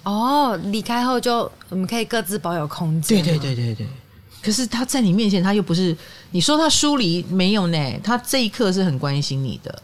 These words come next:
Speaker 1: 嗯。
Speaker 2: 真正体现疏离是什么？就是你问他的事，他不太会告诉你。
Speaker 1: 哦，他不想跟你说。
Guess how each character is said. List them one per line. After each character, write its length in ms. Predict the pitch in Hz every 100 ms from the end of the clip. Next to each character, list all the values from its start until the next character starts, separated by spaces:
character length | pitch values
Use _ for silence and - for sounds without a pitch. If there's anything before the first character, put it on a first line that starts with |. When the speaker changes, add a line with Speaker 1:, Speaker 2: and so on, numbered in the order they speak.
| -
Speaker 1:
嗯。 640 | 190 196 208 220 226 214 185
Speaker 2:
真 200 | - 285
正 160 | 285 226
体 180 | - 160
现 180 | 220
疏 220 | 196 185 185
离 120 | 139
是 120 | 160
什 160 | 151 117
么？ 180 | -
就 100 | 147
是 120 | 226 254
你 340 | 233 240 175
问 260 | 185 247 190
他 200 | 196 196
的 120 | 165
事， 200 | - 156
他 180 | - 196
不 160 | 160
太 160 | 165 165
会 100 | 151
告 160 | 143
诉 180 | 123 -
你。 60 | 113 - - - _ _ _ -
Speaker 1:
哦， 280 | 196 214 247
他 100 | 247
不 80 | 240
想 140 | 190
跟 140 | 170 143
你 40 |
说。 420 | 143 - - 151